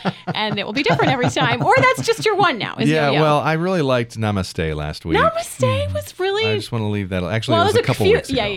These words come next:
Speaker 2: yeah.
Speaker 1: Yeah.
Speaker 2: But I did like that one. That
Speaker 1: Yeah.
Speaker 2: was, that suit you. I feel like <laughs> howdy. I don't know. We'll come up with a good one.
Speaker 1: Yes.
Speaker 2: Uh, but we are here with my friend Jason Sochanek. Welcome, Jason.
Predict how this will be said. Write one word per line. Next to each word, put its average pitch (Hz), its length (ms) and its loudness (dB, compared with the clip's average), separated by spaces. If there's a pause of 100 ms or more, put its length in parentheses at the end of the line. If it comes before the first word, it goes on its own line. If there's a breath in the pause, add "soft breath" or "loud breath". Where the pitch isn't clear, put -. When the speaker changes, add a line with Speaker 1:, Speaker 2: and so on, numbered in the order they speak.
Speaker 2:
yeah. 139 300 -4
Speaker 1:
Yeah. 76 120 -6
Speaker 2:
But - 80 -4
I 349 100 0
did 349 200 -4
like 220 200 -4
that 175 200 -6
one. 180 160 -10
That 262 120 -8
Speaker 1:
Yeah. 311 100 -4
Speaker 2:
was, - 220 -10
that 302 180 -8
suit - 280 -10
you. 202 280 -8 (160)
I 202 100 0
feel 640 160 2 (120)
like - 120 -2
<laughs> - 20 -16
howdy. 226 760 -4 (680)
I 285 80 0
don't 247 100 -2
know. 196 80 -6
We'll 214 120 -6
come 190 180 -10
up - 80 -14
with - 100 -20
a - 20 -20
good 73 140 -20
one. - 140 -20
Speaker 1:
Yes. - 520 -8 (460 loud breath)
Speaker 2:
Uh, 302 240 2 (280)
but 294 240 2
we 320 180 -2
are 330 100 2
here 330 480 0
with 277 280 -4
my 254 180 -4
friend 240 340 -6
Jason 254 540 -4
Sochanek. 220 680 -8
Welcome, 208 400 -4
Jason. 196 500 -8